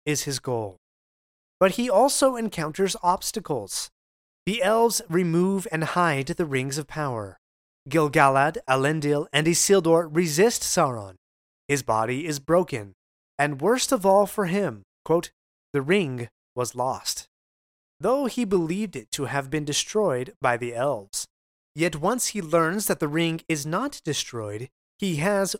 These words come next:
one goal, quote, "He is seeking it, seeking it, and all his thought is bent on it. It is his great hope and our great fear."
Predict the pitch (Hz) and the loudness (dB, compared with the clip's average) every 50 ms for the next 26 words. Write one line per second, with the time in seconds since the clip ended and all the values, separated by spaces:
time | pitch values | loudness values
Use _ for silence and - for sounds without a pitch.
0 | _ - 131 135 151 160 170 170 175 - _ _ - 143 156 143 123 101 90 - | _ -2 0 2 2 2 0 -4 -6 -10 _ _ -2 2 2 2 2 0 -6 -12
1 | _ _ _ _ - - 143 165 - - _ _ _ _ _ _ _ _ _ _ | _ _ _ _ -4 -2 -2 -2 -2 -6 _ _ _ _ _ _ _ _ _ _
2 | - 147 175 208 240 226 - - - 277 262 - 190 165 135 110 95 - - - | -10 -6 -4 -2 -2 0 0 0 0 0 -2 -2 -6 -6 -6 -6 -6 -8 -12 -12
3 | _ _ _ _ _ - - - - - - 254 214 - 175 143 123 107 95 - | _ _ _ _ _ -8 -4 0 0 0 0 -2 -4 -6 -6 -6 -6 -8 -10 -12
4 | - - _ _ _ _ _ _ - 135 143 147 - - 143 151 170 190 202 214 | -16 -18 _ _ _ _ _ _ -4 -4 -4 -4 -4 -2 0 0 2 2 2 2
5 | 208 - - 220 - - - - 180 165 170 185 - - - - 190 165 143 131 | 0 2 0 0 0 0 -2 2 4 4 4 2 0 -4 -4 -4 -4 -4 -2 -2
6 | 147 151 160 160 - 139 127 117 104 87 92 - - - _ _ _ _ _ - | 0 0 0 -2 -4 -4 -6 -6 -6 -10 -12 -12 -12 -12 _ _ _ _ _ -2
7 | 165 170 170 156 - - - 262 294 247 190 - 202 208 214 156 - - 170 165 | 0 2 2 2 0 -2 -2 -2 -2 -2 0 2 2 2 2 0 2 4 4 4
8 | 156 - - - _ _ _ _ _ _ _ _ _ - 131 131 - - 151 175 | 4 0 -12 -20 _ _ _ _ _ _ _ _ _ -8 -8 -6 0 0 2 2
9 | 170 143 117 107 101 - _ - - 143 131 127 - - - - 143 139 120 104 | 2 0 -2 -4 -6 -10 _ -4 0 2 2 2 0 -4 -6 -4 -4 -4 -4 -6
10 | 101 - | -8 -16